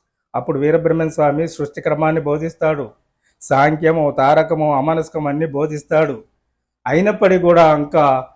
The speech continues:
ఆమె మాయ ఇంకా పూర్తిగా తొలగలేదు. అప్పుడు తొలగకుంటే ఏం చేశాడు?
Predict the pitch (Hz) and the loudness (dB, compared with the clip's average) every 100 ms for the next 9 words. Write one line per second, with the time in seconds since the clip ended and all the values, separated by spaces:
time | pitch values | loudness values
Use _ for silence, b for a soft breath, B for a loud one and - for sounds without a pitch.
0 | _ _ 131 139 135 135 147 175 160 143 | _ _ -2 0 0 2 4 4 4 2
1 | - - 156 165 139 147 160 165 143 139 | -2 -10 -4 -2 0 -2 0 -2 0 0
2 | 151 151 147 120 104 _ _ _ _ - | 2 0 -2 -6 -12 _ _ _ _ -12
3 | 131 - 151 - 160 180 185 180 165 160 | -8 -4 2 4 6 4 4 0 2 2
4 | 175 170 170 160 165 165 165 | 0 2 2 2 -2 -4 -8